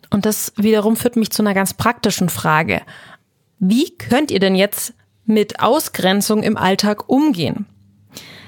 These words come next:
Die Expertin Andrea Benneker hatte ein Beispiel aus ihrer Praxis.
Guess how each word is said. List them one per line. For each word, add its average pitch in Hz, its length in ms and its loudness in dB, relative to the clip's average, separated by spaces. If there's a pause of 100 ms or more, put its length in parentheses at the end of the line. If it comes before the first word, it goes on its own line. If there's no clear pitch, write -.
(220)
Die 214 180 2
Expertin 254 580 0
Andrea 196 380 0
Benneker 220 600 0
hatte 202 260 0
ein 185 220 0
Beispiel 180 600 0
aus - 240 -2
ihrer 185 200 0
Praxis. - 600 -6